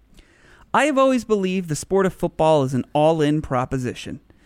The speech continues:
If a one hundred percent competitive commitment isn't there, you won't succeed.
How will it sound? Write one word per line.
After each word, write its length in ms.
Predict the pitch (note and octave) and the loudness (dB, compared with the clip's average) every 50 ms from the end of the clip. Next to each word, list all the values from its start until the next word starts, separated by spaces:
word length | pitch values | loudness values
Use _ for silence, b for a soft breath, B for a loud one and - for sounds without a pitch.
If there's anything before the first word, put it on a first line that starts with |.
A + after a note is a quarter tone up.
| b b b b | b b b b
If 120 | C#3 C#3+ | -2 0
a 60 | D3+ | 0
one 140 | C#3 D3 D3 | 2 2 0
hundred 280 | C#3+ D#3+ F#3 G3 G#3 G3+ | 0 0 0 0 0 0
percent 320 | G#3+ G3+ - G#3+ G3 F#3 | -2 -2 -2 -2 -4 -2
competitive 440 | - F3 D3 E3 D#3+ E3+ F3 F3+ E3+ | -4 -4 -2 -2 -2 -2 -2 -4 -4
commitment 380 | - D#3 D#3 D#3+ C3+ E3 D3 | -4 -2 -2 0 0 2 2
isn't 260 | C#3 D#3 E3+ F#3+ F3+ - | 0 0 0 -2 -4 -2
there, 220 | C#3 B2 A#2+ B2+ | -2 -2 0 0
you 180 | C3+ C3 B2+ B2 | -2 -2 -2 -2
won't 280 | A#2 A#2+ C3 D#3 D#3 - | -2 -2 -2 -2 -2 -4
succeed. 560 | - F#3+ - - - G#3 G3 D3 - - | -6 -10 -10 -10 -8 -6 -4 -4 -6 -6